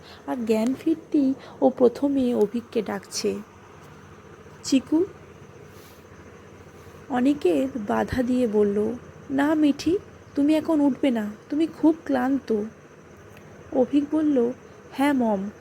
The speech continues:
ড্যাড ঠিক কথাই বলেছে, তুমি শুয়ে থাকো, আমি তোমার পাশেই বসে আছি তো।" মিঠি উত্তেজিত হয়ে বলে উঠল, "না,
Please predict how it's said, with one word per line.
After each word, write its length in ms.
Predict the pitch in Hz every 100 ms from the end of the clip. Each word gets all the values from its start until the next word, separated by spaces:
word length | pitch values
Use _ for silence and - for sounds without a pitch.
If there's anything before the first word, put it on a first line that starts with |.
| - - -
ড্যাড 240 | 226 247 269 -
ঠিক 160 | 277 -
কথাই 340 | - 294 294 285
বলেছে, 560 | 226 214 208 - 208 226 - - -
তুমি 140 | 302 302
শুয়ে 340 | - 294 320
থাকো, 420 | 277 262 - 220 -
আমি 160 | 247 269
তোমার 260 | 285 302 294
পাশেই 400 | 240 208 302 311
বসে 300 | 262 240 285
আছি 260 | 262 - 196
তো।" 180 | 208 208 233 - - - - - - - - - - - 247
মিঠি 500 | 254 - 320 269 262 - - - -
উত্তেজিত 580 | 247 - 285 277 285 302
হয়ে 240 | 285 285
বলে 280 | 220 214 220
উঠল, 460 | 214 - 208 220 226 - - - - -
"না, 340 | 262 320 285